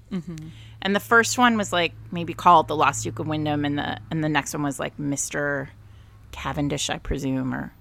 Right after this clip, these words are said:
Speaker 2: I'm, I'm probably really, as on brand, I'm getting these titles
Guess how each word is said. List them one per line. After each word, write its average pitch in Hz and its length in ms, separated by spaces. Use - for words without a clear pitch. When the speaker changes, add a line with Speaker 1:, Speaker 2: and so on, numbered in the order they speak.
Speaker 2:
I'm, 185 240
I'm 185 280
probably 170 560
really, 151 460
as 214 340
on 294 300
brand, 202 520
I'm 175 120
getting 165 260
these 156 160
titles 165 380